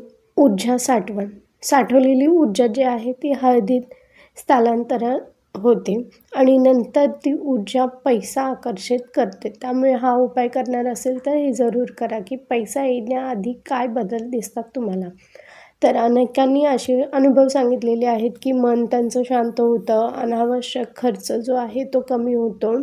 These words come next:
विचार सकारात्मक होऊ लागतात, संधी दिसायला लागतात. तर हे सगळं म्हणजे लक्ष्मी येण्याआधीचं संकेत आहे. ज्यावेळेस तुम्ही अध्यात्माकडे वळता, त्यावेळेस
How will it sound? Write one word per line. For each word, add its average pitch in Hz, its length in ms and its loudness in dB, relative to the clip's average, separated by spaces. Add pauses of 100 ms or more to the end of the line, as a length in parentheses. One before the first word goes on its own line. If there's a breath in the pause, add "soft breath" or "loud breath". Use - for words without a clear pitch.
(800)
विचार 247 440 4
सकारात्मक 233 760 -2
होऊ 226 220 2
लागतात, 226 440 -4 (640 soft breath)
संधी 233 520 2
दिसायला 240 520 0
लागतात. 214 440 -6 (280)
तर 254 200 -2
हे 269 260 4
सगळं 226 500 -2
म्हणजे 240 560 0 (460 loud breath)
लक्ष्मी 247 540 0 (140)
येण्याआधीचं 220 680 -2
संकेत 240 460 -4
आहे. 226 300 -6
ज्यावेळेस 240 720 -2
तुम्ही 226 380 -2 (120)
अध्यात्माकडे 233 1040 -4 (840 soft breath)
वळता, 226 440 0 (480)
त्यावेळेस 240 460 0